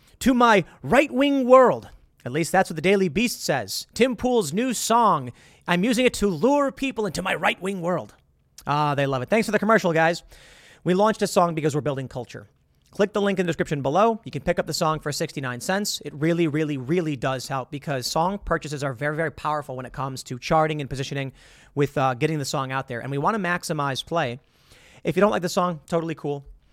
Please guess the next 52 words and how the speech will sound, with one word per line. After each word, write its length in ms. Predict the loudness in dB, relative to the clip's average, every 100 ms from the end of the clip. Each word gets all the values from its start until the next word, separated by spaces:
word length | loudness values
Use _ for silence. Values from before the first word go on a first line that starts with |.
| _ _ -4
Um, 260 | -2 -2
you 40 | -2
don't 100 | -2
have 60 | 0
to 80 |
buy 180 | 0 2
it. 180 | 0 -4
Please 380 | -4 -4 -4 -12
just, 320 | -10 -10 -8
you 80 | -6
know, 80 | 0
buy 160 | 2
it 80 | 2
if 100 | 0
you 120 | 0
like 200 | 0 0
it, 100 | -4
you 60 | -6
wanna 140 | -6
support 320 | -8 -4 -2
our 100 | -2
work. 300 | -2 -6 -10 _ _ _ _ _
But 120 | 0
we're 120 | 2 2
looking 280 | 2 2
to 60 | 0
launch 560 | 2 2 2 -4 -10 -14 _ -10
a 80 | -4
new, 440 | 2 2 2 0 -4
uh, 40 | -8
uh, 320 | -8 -8 -2
music 340 | 2 2 2
division, 480 | -4 -4 -2 -4 -6
signing 320 | -6 -4 -4
new 140 | -4 -4
bands, 400 | -4 -8 -8 -10
and 120 | -8
we 60 | -6
wanna 200 | -6 -6
impact 400 | -8 -10 -10 -8
culture. 420 | -8 -8 -14 -14 _ _ _ _ -6
This 120 | -4
is 140 | -2
one 260 | 2 2 2
way 180 | 0 0
we 120 | -2
can 160 | -4
try 240 | -4 -2 -2
and 160 | -4
save 560 | -2 0 0 -4 -10 -18 _ _ -20 -20 _ _ _ _ _ 0
our 100 | 2
country. 400 | 4 2 0 -10